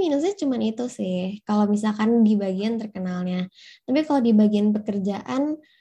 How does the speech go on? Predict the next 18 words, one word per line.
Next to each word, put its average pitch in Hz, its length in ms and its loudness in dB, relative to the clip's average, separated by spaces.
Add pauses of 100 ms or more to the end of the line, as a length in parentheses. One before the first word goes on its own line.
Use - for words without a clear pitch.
(140)
aku 208 220 -2 (180)
nggak 254 160 2
nganggep 233 480 4
apa 233 320 -4
yang 220 560 2
bikin 214 480 4
aku 208 720 0 (720)
bad 208 380 -2
mood 220 320 0
atau 220 180 -6
apa 214 320 -2
di 208 160 6
pekerjaan 208 400 2
at-, 196 320 -12
aku 214 240 0
itu 285 160 0
minusnya. 220 640 0
Jadi 220 640 -2